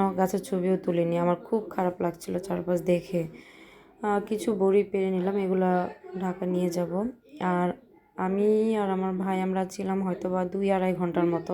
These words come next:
আমাদের কাজ শেষ করে আমরা বাসায় চলে আসছি। আর এর তো কিছুক্ষণ পর পরে আমি একটা, একটা করে খাচ্ছি,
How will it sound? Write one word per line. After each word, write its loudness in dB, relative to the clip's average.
আমাদের -2
কাজ -2
শেষ -6
করে -4
আমরা 0
বাসায় 2
চলে 0
আসছি। -4
আর 0
এর 0
তো 2
কিছুক্ষণ 2
পর 2
পরে -2
আমি 0
একটা, -2
একটা -6
করে 0
খাচ্ছি, -8